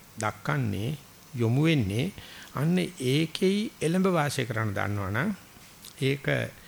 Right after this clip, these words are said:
පහදින්න දන්නවනම් සරුවච්චන්සේ සඳහන් කරනවා ඒ මිනිස්යාට ඒ පැහැදීම හරහා මුළු ලෝකෙක කෙලෙස්, මුළු ලෝකෙක නීවරණ, මුළු ලෝකෙක දරත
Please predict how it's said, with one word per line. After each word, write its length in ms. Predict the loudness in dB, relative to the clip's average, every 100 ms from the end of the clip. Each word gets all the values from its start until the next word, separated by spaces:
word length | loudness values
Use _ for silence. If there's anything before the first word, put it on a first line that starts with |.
| -20 -20 -20 -20 -4
පහදින්න 640 | 0 2 4 4 4 4
දන්නවනම් 720 | 4 2 4 4 4 2 0 -2 -6 -12 -20 -10
සරුවච්චන්සේ 720 | -4 0 0 -2 -4 -2 -2
සඳහන් 400 | 0 0 0 -2
කරනවා 540 | 0 0 0 -2 -2 -4 -10 -20 -18 -18 -8
ඒ 160 | 2 4
මිනිස්යාට 720 | 4 4 2 0 0 0 0
ඒ 1700 | 0 0 -4 -18 -20 -20 -20 -20 -20 -20 -20 -20 -18 -16 -6 -2 -2
පැහැදීම 600 | 0 0 0 0 0 0
හරහා 500 | 2 2 0 2 0 -2 -12 -20 -20 -4
මුළු 240 | 0 2
ලෝකෙක 760 | 4 4 6 6 6 4 2 -2 -2
කෙලෙස්, 400 | 0 0 0 0 0 -6 -16 -12
මුළු 260 | -2 2 2
ලෝකෙක 800 | 2 4 4 4 4 2 0 2
නීවරණ, 560 | 4 4 4 0 -4 -8 -12 -20 -18
මුළු 240 | 0 2 2
ලෝකෙක 560 | 4 4 4 4 0 0 -2
දරත 480 | 0 2 0 0